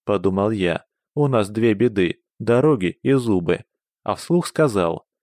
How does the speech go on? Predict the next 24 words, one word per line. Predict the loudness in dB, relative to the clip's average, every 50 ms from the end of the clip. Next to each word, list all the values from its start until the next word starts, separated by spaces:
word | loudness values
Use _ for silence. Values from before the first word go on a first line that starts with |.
| _ _ _ _ _ _ _ _ _ _
"Прав | -2 0 2 2 0 0
ты | 0 0 0 0
кругом, | 2 2 2 2 4 4 2 2 0
Стив. | -4 -8 -6 -6 -6 -6 -6 -14 _ _ _ _ _ _ _
И | -2 0
дороги | 2 2 4 4 2 2 2 0
не | 0 2 2
очень, | 4 4 4 2 0 -2 -4 -4 -4 -6 _ _
и | -2 0 0
зубы | 2 2 2 2 2 0
кривоватые. | -2 0 2 2 4 4 4 2 0 0 0 0 0 0 0 -4 _ _ _ _ _ _ _ _
Будем | -10 -2 2 2 2 2 2 2
работать | 2 2 2 4 2 2 2 2 -2 0
над | 0 0 2
этими | 2 0 0 0 -2 -2
проблемами". | -2 0 0 0 2 2 2 2 0 -2 -4 -6 -8 _ _ _ _ _ _ _ _ _ _ _ _ _ _ _ _ _ _ _ _ _ _ _ _ _ _
Весь | -8 -4 0 2 2 2 0
следующий | -2 0 2 2 4 4 2 2 2 0 -2 -2
день | 0 2 2 2 2
я | 2 2 2 2 2 4
выбивал | 2 2 2 4 4 4 4 4 2 2
борт | 2 2 2 2 4 2 0 _ -8 _
на | -2 -2 0 0
Усть-Каменногорск, | 2 2 0 0 0 -2 -2 0 0 0 0 0 -2 0 2 2 2 2 0 -4 -10 _ -18 _